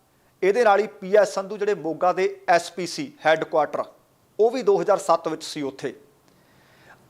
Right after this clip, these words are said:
ਇਹਨਾਂ ਦੇ ਨਾਲ ਹੀ ਅਮਰਜੀਤ ਸਿੰਘ, ਇਹ ਥਾਣੇਦਾਰ ਸੀ ਮੋਗੇ ਦੇ ਵਿੱਚ। ਇਹਨਾਂ ਨੂੰ ਕਰਪਸ਼ਨ ਐਕਟ ਦੀਆਂ ਧਾਰਾਵਾਂ ਦੇ ਤਹਿਤ ਦੋਸ਼ੀ ਕਰਾਰ ਦੇ ਦਿੱਤਾ ਗਿਆ ਹੈ।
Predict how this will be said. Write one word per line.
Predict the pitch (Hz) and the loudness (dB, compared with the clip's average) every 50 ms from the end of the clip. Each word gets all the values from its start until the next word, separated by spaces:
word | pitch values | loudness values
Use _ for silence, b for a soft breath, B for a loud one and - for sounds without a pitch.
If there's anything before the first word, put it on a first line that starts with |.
| _ _ _ _ _ _ | _ _ _ _ _ _
ਇਹਨਾਂ | 196 196 247 262 | 0 0 2 2
ਦੇ | 240 254 | 2 4
ਨਾਲ | 233 202 190 202 | 4 4 4 4
ਹੀ | 220 220 - - 190 | 2 -2 -4 -2 0
ਅਮਰਜੀਤ | 180 185 196 180 151 202 214 | 0 0 0 0 -2 -8 -10
ਸਿੰਘ, | 196 - 220 208 196 | -8 -8 -8 -6 -6
ਇਹ | 220 - 220 220 214 | -6 -2 0 0 0
ਥਾਣੇਦਾਰ | 214 - 165 160 165 185 185 196 190 | 0 -2 -4 -2 -2 2 2 2 2
ਸੀ | 190 190 208 196 | 2 -2 -6 -4
ਮੋਗੇ | 180 180 170 160 196 | -4 -4 0 0 0
ਦੇ | 190 196 | 2 2
ਵਿੱਚ। | 196 196 196 - - | 0 -2 -4 -8 -10
ਇਹਨਾਂ | - - 202 214 214 | -6 -2 0 0 0
ਨੂੰ | 208 202 - - _ | -2 -4 -8 -6 _
ਕਰਪਸ਼ਨ | 196 196 190 190 190 - - 214 202 - - - | 2 2 2 2 0 -4 -8 -8 -8 -8 -4 0
ਐਕਟ | 175 170 170 170 - | 0 0 0 0 -6
ਦੀਆਂ | 185 196 196 190 | -6 -6 -6 -2
ਧਾਰਾਵਾਂ | - 202 196 165 147 156 165 170 | 0 2 2 2 2 2 2 2
ਦੇ | 180 180 | 0 -2
ਤਹਿਤ | 180 160 160 156 127 | -2 -2 -2 -2 -2
ਦੋਸ਼ੀ | 123 151 165 156 - - - 185 | -2 -2 -2 -2 -4 -8 -10 -8
ਕਰਾਰ | - - 156 156 156 | -2 0 2 2 2
ਦੇ | 143 143 | 0 -2
ਦਿੱਤਾ | 135 139 135 - 143 135 | -4 -4 -2 0 0 0
ਗਿਆ | 135 139 131 | 2 0 -2
ਹੈ। | 117 - - | -2 -4 -10